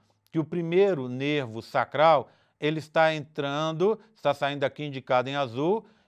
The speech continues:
está entrando no f-, no, no forame aqui de conjunção, exatamente a,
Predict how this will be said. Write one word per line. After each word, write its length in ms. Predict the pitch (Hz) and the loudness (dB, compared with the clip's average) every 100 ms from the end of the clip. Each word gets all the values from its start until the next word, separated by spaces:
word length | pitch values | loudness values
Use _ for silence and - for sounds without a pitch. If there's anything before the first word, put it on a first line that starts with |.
| - | -14
está 400 | 139 - 170 180 | -8 0 2 0
entrando 360 | 170 156 160 | -4 -4 -4
no 120 | 156 156 | -4 -8
f-, 200 | - - | -14 -14
no, 260 | 139 139 117 _ _ _ _ _ _ _ 131 | -8 -6 -8 _ _ _ _ _ _ _ -8
no 160 | 151 | -6
forame 800 | 151 175 156 147 156 175 208 - _ - | -4 0 2 2 0 -2 -6 -10 _ 0
aqui 680 | 147 147 - 143 165 214 - _ _ _ _ _ _ 117 | 2 2 -4 -4 -4 -6 -14 _ _ _ _ _ _ -14
de 120 | 120 | -10
conjunção, 840 | 135 143 135 170 - 143 165 190 - _ _ | -6 -6 -6 -8 -4 -2 -2 -6 -14 _ _
exatamente 880 | 143 120 151 175 170 143 156 160 - _ _ _ _ _ - | -6 2 2 4 0 -2 -6 -8 -16 _ _ _ _ _ 2
a, 200 | 156 | 2